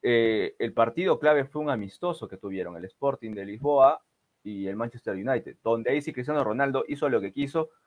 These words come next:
y a la jirafa John O'Shea lo hizo pe-,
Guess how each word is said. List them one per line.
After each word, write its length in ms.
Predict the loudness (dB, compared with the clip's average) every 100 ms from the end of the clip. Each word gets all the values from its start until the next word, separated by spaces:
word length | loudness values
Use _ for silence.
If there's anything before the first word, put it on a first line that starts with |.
| _ _ _
y 100 | 0
a 60 |
la 100 | 0
jirafa 520 | 2 6 6 8 8 8
John 160 | 4 0
O'Shea 320 | -2 -2 -2 -4 _
lo 500 | -12 -12 -8 0 0
hizo 260 | 2 0
pe-, 140 | 0